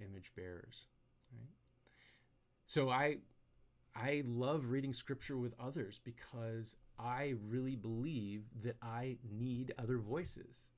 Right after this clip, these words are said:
And I need other voices of people that see the world different than me, that have had different experiences than I've had, people from other parts of the world, people who, uh, come from, um,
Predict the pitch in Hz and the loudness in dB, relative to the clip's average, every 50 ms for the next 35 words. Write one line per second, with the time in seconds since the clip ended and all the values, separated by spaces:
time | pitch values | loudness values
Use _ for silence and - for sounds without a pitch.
0 | - - - 123 127 139 143 143 143 151 147 147 139 143 117 107 127 135 135 - | -12 -6 -2 0 0 2 2 2 2 2 2 2 2 0 0 0 0 0 0 0
1 | 131 120 123 123 - - 143 135 - 135 120 120 110 - - 135 131 127 123 117 | 0 0 -2 -2 -2 -4 -4 -2 -2 -2 -4 -2 -4 -2 -2 0 2 2 2 2
2 | 113 127 127 127 113 104 123 135 - 175 165 156 - 110 98 98 92 95 95 98 | 2 2 2 0 0 -2 -2 -2 -2 -2 -2 -2 -2 -4 -6 -6 -8 -8 -8 -6
3 | 101 104 101 - 156 113 113 101 123 117 120 123 117 117 117 - - - 117 123 | -6 -6 -4 -4 -4 -4 -2 -2 -2 -2 0 0 -2 -2 -2 -4 -4 -2 -2 0
4 | 156 180 170 143 117 - 104 95 85 - 101 98 92 90 87 - - 90 87 85 | 2 2 2 2 0 -2 -4 -6 -8 -8 -10 -10 -10 -10 -12 -12 -10 -10 -8 -8
5 | 85 82 - - - 127 120 131 120 - 131 117 123 127 120 123 - - 139 147 | -8 -10 -12 -10 -10 -8 -6 -6 -6 -4 -4 -4 -4 -4 -6 -8 -8 -6 -6 -6
6 | 156 - - 120 120 101 95 98 95 95 98 - - - - - - - - - | -4 -4 -4 -4 -4 -4 -4 -6 -8 -8 -10 -12 -16 -20 -18 -18 -18 -18 -20 -20
7 | - - - 147 139 - 143 139 120 - 143 135 131 127 127 123 120 - - 120 | -10 -6 -4 -4 -2 -2 -2 -2 -2 0 2 2 2 2 2 0 -2 -4 -6 -6
8 | 110 110 - - - 127 127 123 - 135 127 123 120 120 117 117 117 - - - | -6 -8 -8 -6 -4 -2 -2 -2 -2 -2 -2 0 0 0 -2 -2 -6 -12 -20 -20
9 | - - - - - - 113 107 104 | -20 -20 -20 -14 -8 -6 -6 -4 -6